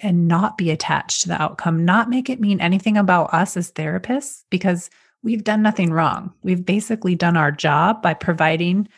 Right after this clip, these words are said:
the myofascial release therapy, and this is the response that their body is going through. You just want to support them, and you want to support yourself too. It's scary for therapists to go through this for the first few times, and you can kind of get stuck in a cycle where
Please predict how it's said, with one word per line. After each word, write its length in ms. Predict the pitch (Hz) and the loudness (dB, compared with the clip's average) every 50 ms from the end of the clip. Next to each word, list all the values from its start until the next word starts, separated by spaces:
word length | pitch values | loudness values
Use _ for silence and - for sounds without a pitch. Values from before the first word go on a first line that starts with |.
| _ _ _ _ - | _ _ _ _ -2
the 80 | 185 | 2
myofascial 500 | 170 170 160 160 165 - 175 170 165 - | 2 4 4 2 2 2 2 2 0 0
release 380 | 175 170 160 160 160 156 - - | -2 -2 -2 -2 -4 -4 -6 -4
therapy, 580 | - 160 156 160 170 170 - 233 247 277 277 - _ _ _ _ - | -4 -2 0 0 0 0 0 0 0 0 -2 -6 _ _ _ _ -2
and 160 | 180 165 175 | 2 2 2
this 160 | 180 180 - | 2 2 0
is 120 | 196 190 | -2 0
the 100 | 185 190 | 0 0
response 460 | 175 180 180 - - 147 143 156 151 - | 2 2 0 0 -2 -4 -4 -4 -4 -6
that 120 | 165 - | -6 -2
their 120 | - 165 | -2 0
body 320 | - 165 160 160 160 151 151 | 0 2 0 2 2 2 0
is 120 | 147 151 | 0 0
going 380 | - - - - 156 - - 170 | 0 0 0 0 -2 -2 -4 -6
through. 320 | - - - - - - - _ _ | -6 -6 -6 -6 -6 -8 -10 _ _
You 160 | - 175 190 190 | -4 -2 -2 0
just 320 | - 214 208 226 220 - | 2 2 0 0 2 0
want 140 | 202 190 185 | 0 2 2
to 60 | 185 | 2
support 460 | 180 - 180 - - 175 160 160 - - | 0 -2 -4 -2 -2 0 0 -2 -2 -4
them, 280 | - - - - 180 - _ _ _ _ _ _ _ | -4 -4 -4 -6 -8 -10 _ _ _ _ _ _ _
and 100 | - 175 | 0 2
you 80 | 180 180 | 2 4
want 260 | 175 175 180 202 247 | 2 2 2 2 2
to 60 | 277 | 0
support 400 | 277 - 254 220 - - 185 - | 0 -2 -6 -4 -2 -2 -2 0
yourself 640 | 170 170 151 - - - 151 156 151 - - - - | 0 -2 -2 -2 0 0 0 0 -2 -6 -12 -14 -12
too. 360 | - - - 156 - - - - _ _ _ _ _ _ _ _ _ | -10 -8 -6 -6 -8 -8 -12 -18 _ _ _ _ _ _ _ _ _
It's 180 | - - - - | -6 -6 -6 -6
scary 600 | - - - - 175 180 240 294 277 180 156 160 | -8 -8 -4 -2 0 2 2 2 2 2 0 0
for 500 | 151 - - 170 170 170 170 170 165 165 | -2 0 2 2 4 4 4 2 2 0
therapists 480 | 165 - 165 220 254 254 196 175 - - | 0 0 0 0 0 0 -2 -2 -2 -2
to 80 | - 170 | -2 0
go 180 | 160 170 165 | 2 2 0
through 240 | 160 - 202 214 254 233 | 0 -2 -2 -2 0 0
this 240 | 190 160 156 - | 0 -2 -2 -4
for 140 | - - 175 165 | -6 -6 -6 -4
the 100 | 170 165 | -4 -4
first 360 | - - 160 160 - - - | -4 -2 -4 -4 -4 -4 -4
few 120 | - 170 | -4 -4
times, 580 | 156 - - 156 151 151 160 196 254 311 320 - | -4 -2 -2 0 0 2 2 2 0 0 -2 -2
and 140 | - 190 180 | 0 2 2
you 120 | 180 180 | 2 2
can 120 | 185 190 180 | 2 2 0
kind 300 | 175 - - 220 269 320 | 0 0 0 0 0 0
of 80 | 311 | -2
get 160 | - - - - | -4 -6 -8 -10
stuck 320 | - - - 185 180 - | -8 -4 -2 -2 0 0
in 80 | 185 170 | 0 0
a 80 | 165 | 0
cycle 480 | 170 - - 180 220 220 - 165 160 160 | -2 -2 -2 -2 -2 0 0 0 2 2
where 340 | 156 156 151 156 156 156 | 2 0 0 0 0 -2